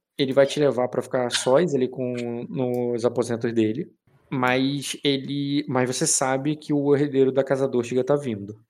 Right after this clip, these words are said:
É, deixa eu ver, eu ia fazer alguma coisa agora que eu esqueci. Lembrei, lembrei que eu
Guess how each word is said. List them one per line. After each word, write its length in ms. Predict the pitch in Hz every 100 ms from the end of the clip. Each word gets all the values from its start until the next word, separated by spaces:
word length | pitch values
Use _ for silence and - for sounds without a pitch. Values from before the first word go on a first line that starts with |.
| _ _ -
É, 540 | 123 117 117 113 110 107 - _
deixa 240 | - -
eu 80 | 139
ver, 120 | 127
eu 60 | 127
ia 60 | 127
fazer 200 | 127 123
alguma 200 | 143 160
coisa 260 | - 127
agora 200 | 123 127
que 60 | -
eu 40 |
esqueci. 400 | 135 - - - - _ -
Lembrei, 360 | 131 113 104
lembrei 240 | 104 107 104
que 80 |
eu 60 | 117